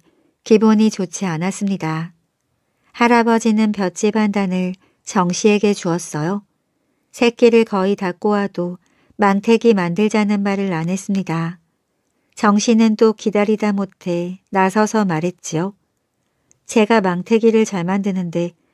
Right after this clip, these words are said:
한번 만들어 볼까요?" "만들 수 있으면 만들어 보시오." 역시 할아버지는 김 빠진 맥주처럼 힘없이 말했습니다.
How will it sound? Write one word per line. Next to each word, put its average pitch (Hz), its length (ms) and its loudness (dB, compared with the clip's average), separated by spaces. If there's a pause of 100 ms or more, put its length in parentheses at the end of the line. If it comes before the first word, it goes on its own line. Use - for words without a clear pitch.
(140)
한번 233 380 2
만들어 180 400 -2
볼까요?" 208 560 -4 (800)
"만들 185 420 0
수 196 200 -4
있으면 196 500 -2
만들어 185 460 -2
보시오." 190 560 -4 (1500)
역시 214 340 2
할아버지는 214 1080 0
김 202 200 -2
빠진 214 360 0
맥주처럼 180 960 -4
힘없이 220 560 2
말했습니다. 170 880 -4